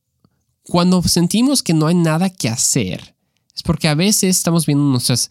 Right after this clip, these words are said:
circunstancias externas o no, pensamos solamente en nosotros mismos. Pero no solo se trata de nosotros, nosotros mismos. Podemos orar y conectarnos más con Dios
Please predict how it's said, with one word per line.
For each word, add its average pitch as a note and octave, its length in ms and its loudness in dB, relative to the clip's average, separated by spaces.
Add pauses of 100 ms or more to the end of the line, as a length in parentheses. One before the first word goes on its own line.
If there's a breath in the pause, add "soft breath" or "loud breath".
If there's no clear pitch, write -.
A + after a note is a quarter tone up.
circunstancias A2+ 920 -4
externas - 880 -6 (500)
o C3 160 0
no, B2+ 200 -2
pensamos D3 460 -2
solamente C3 480 0
en B2 60 2
nosotros A#2+ 440 -4
mismos. A2+ 400 -4
Pero D3+ 220 -2
no F3+ 180 2
solo A3+ 440 -2
se E3 160 -2
trata C#3 320 -4
de A#2 80 -2
nosotros, A#2 480 -6
nosotros - 540 -6
mismos. - 460 -4 (420 soft breath)
Podemos F3 320 0
orar C#3 340 0
y E3+ 80 -2
conectarnos C#3 460 -2
más C#3+ 280 0
con B2+ 260 0
Dios C3 480 0